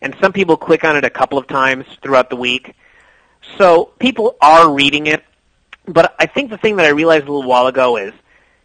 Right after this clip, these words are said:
there's something to be said for the amount of work that goes into creating this newsletter. Even if nobody read it,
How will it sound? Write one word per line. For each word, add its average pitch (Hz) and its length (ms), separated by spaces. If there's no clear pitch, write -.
there's 180 260
something 269 320
to 262 60
be 196 180
said 156 420
for 123 540
the 165 180
amount 160 380
of 196 100
work 151 640
that 139 220
goes 147 300
into 156 320
creating 143 480
this 127 180
newsletter. 127 760
Even 285 300
if - 140
nobody 165 500
read 139 280
it, 147 160